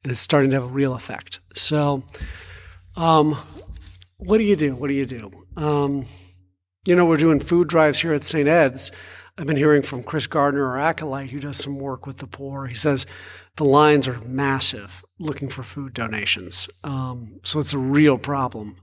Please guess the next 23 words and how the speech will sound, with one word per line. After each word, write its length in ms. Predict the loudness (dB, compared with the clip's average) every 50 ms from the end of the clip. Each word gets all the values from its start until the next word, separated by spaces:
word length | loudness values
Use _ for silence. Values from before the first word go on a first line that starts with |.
| _ _ -8
And, 420 | -6 -4 -4 -4 -4 -6 -6 -8
um, 280 | -8 -8 -8 -10 -12 -14 -16 -16 -14 -14 -10 -8 -8 -8 -8 -4 -2
but 120 | 0 2
the 80 | 2 4
thing 220 | 4 4 6 6
is, 160 | 6 4 4
I 100 | 4 2
think 380 | 2 2 2 2 2 0 -4 -14 -18 _ _ _ _
the, 460 | -20 -16 -16 -14 -12 -10 -10 -10 -10 -12 -12 -8
the 120 | -6 -4
very 220 | -4 -2 0 0 2
nature 320 | 2 2 2 2 0 -2
of 80 | 0 0
suburbia 720 | -2 -2 -2 -4 -2 0 0 0 2 2 0 2 0 0 -4 -8 -20 -20 -20 -20 -20 _ _ _
keeps 460 | -8 -4 -4 -2 0 0 0 0 -2
people 400 | -6 _ -12 -10 -10 -10 -6 -4
sheltered 720 | -2 0 0 2 2 4 2 2 2 0 -2 -2 -4 -6 -8
from 300 | -12 -10 -10 -10 -10 -10
the 80 | -12
poor 580 | -14 -14 -12 -12 -10 -8 -6 -6 -6 -6 -8 -10 -10
and 200 | -10 -8 -8 -8
from 140 | -6 -2 2
suffering 640 | 2 2 2 0 -2 -4 -6 -6 -6 -8 -8 -10